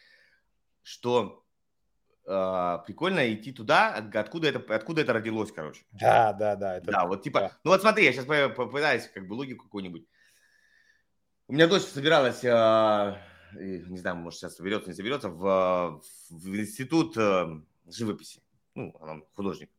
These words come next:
Speaker 1: Вот.
Speaker 2: Мгм.
Speaker 1: И, соответственно, там разные места есть, э, куда можно поехать учиться. Я ей, соответственно, говорю, езжай туда, где, ну, где реально много. Там есть Париж, есть, э, Амстердам, э, Берлин.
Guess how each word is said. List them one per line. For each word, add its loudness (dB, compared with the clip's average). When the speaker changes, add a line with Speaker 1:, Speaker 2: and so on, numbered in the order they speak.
Speaker 1:
Вот. -14
Speaker 2:
Мгм. -6
Speaker 1:
И, -10
соответственно, -6
там 0
разные 8
места 4
есть, -2
э, -8
куда 0
можно -6
поехать -12
учиться. -16
Я 4
ей, 4
соответственно, -6
говорю, -4
езжай 2
туда, 4
где, 0
ну, -6
где 0
реально 8
много. 2
Там -6
есть -8
Париж, 0
есть, -8
э, -2
Амстердам, 2
э, -6
Берлин. -4